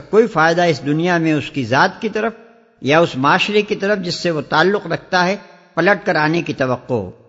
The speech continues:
یہ وہ چیز ہے جو فائدے کی امید اور نقصان کے اندیشے کی بنا پر انسان سے سچ اور جھوٹ، امانت اور خیانت، ایمانداری اور بے ایمانی، وفا اور غدر، انصاف اور ظلم، غرض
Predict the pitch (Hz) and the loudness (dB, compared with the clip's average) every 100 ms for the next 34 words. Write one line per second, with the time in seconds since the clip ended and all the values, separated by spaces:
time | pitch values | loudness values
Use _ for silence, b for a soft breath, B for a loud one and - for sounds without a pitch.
0 | _ _ _ _ 156 240 240 254 311 254 | _ _ _ _ 6 8 6 6 2 4
1 | 233 233 226 - 165 208 254 214 180 170 | 4 6 4 6 4 6 2 2 0 0
2 | 220 240 214 160 - 170 190 226 175 156 | 0 2 2 2 -2 2 4 4 2 2
3 | 156 175 214 175 139 151 170 202 190 143 | 2 0 -2 -2 -2 0 0 0 0 0
4 | 127 160 175 190 - 135 - 202 214 - | -2 0 0 -2 -6 -8 -2 -2 -2 -4
5 | 127 104 120 165 240 - - _ _ - | -4 -4 -4 -4 -4 -12 -20 _ _ -6
6 | 131 160 214 208 151 123 123 135 156 202 | 4 4 4 2 -2 -4 -2 0 0 -2
7 | - - _ _ 131 151 165 165 165 190 | -6 -20 _ _ -2 2 4 6 6 6
8 | 196 165 117 139 139 143 156 214 220 - | 4 4 2 2 2 2 2 0 -6 -14
9 | - _ _ _ - 147 156 196 202 160 | -20 _ _ _ 0 2 4 4 6 6
10 | 120 139 190 208 - - _ 139 127 160 | 2 0 0 -2 -12 -20 _ -6 0 4
11 | 190 202 147 127 113 180 233 226 - - | 4 4 0 -2 0 0 0 -4 -10 -20
12 | - - 135 220 | -20 -2 4 4